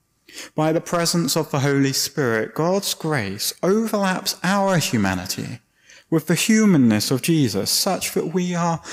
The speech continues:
irrevocably identified with his eternal forgiveness of sins, so that we too might share with him in eternal life.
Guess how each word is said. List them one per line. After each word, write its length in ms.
irrevocably 1120
identified 920
with 140
his 400
eternal 600
forgiveness 640
of 100
sins, 600
so 220
that 120
we 320
too 400
might 260
share 440
with 220
him 460
in 140
eternal 580
life. 460